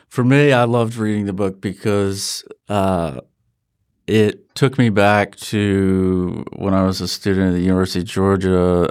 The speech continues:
uh, my Eastern religion class. And then also, uh, I have a lot of friends that are Jewish, one of them being Stephen that I had mentioned at the beginning. And, uh,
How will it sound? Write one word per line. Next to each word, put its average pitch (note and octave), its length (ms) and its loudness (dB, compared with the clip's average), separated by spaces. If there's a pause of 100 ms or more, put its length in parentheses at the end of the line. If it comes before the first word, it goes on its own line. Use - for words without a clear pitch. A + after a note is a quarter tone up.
uh, E2+ 300 2
my E2+ 260 2
Eastern F#2 440 0
religion F#2 540 0 (140)
class. F#2 400 0 (440)
And F#2+ 200 0
then G2+ 240 2
also, F#2+ 680 2 (560)
uh, F2 240 0
I G2+ 140 2
have G#2+ 100 4
a G2+ 60 2
lot G2 160 4
of F#2 80 -2
friends G#2 380 0
that F#2+ 120 0
are F2+ 140 0
Jewish, G#2+ 680 0 (340)
one G#2 140 0
of F#2+ 80 2
them F#2+ 380 0
being F#2 240 0
Stephen G2+ 440 0
that F#2 120 2
I F#2 120 4
had F2+ 100 0
mentioned G2 420 0
at F2 80 0
the F2+ 60 -2
beginning. F#2+ 520 2 (540)
And, F2+ 460 0
uh, F2 460 0